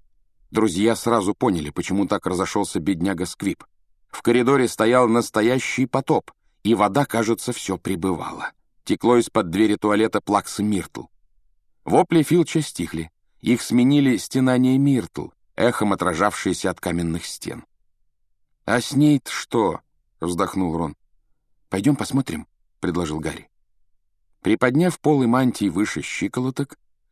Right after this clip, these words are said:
друзья перебрались по воде к двери с табличкой «Туалет не работает» и, как обычно, не обратив на неё внимания, вошли. Плакса Миртл рыдала громко, надрывно, как никогда.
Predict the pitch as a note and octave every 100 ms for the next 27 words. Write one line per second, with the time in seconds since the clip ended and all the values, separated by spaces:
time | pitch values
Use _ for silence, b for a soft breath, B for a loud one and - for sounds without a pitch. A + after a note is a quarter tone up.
0 | _ - A#2+ F2+ B2 D3+ B2+ A#2+ G#2+ G#2
1 | C3 - G2+ F#2+ G2+ A#2+ F2 F2+ A#2+ A2+
2 | - F#2+ F#2 A2 - G#2 F2 - G#2 G2+
3 | F#2 E2+ D#2+ - A#2 D#3 F3 E3+ - _
4 | _ - A3 - - F3 F#2 E3 - D3
5 | B2+ A2+ A2 - F#2 F#2 F2+ D#2 D2+ B2+
6 | E3+ D#3 C#3 _ _ - A2 - - -
7 | - _ _ _ _ _ _ _ _ _
8 | _ _ _ G2+ C#3+ F3 - - B2 A#2+
9 | D#3 C#3+ - F2 - _ _ _ _ -
10 | A2+ A#2 D3 C#3 G#2+ F#2+ G#2+ C#3 A#2+ -
11 | - F2+ B2 C3+ B2 B2 D3+ C3+ A2+ G2
12 | C3 D3 A2 B2 - B2+ A#2 - D#2 -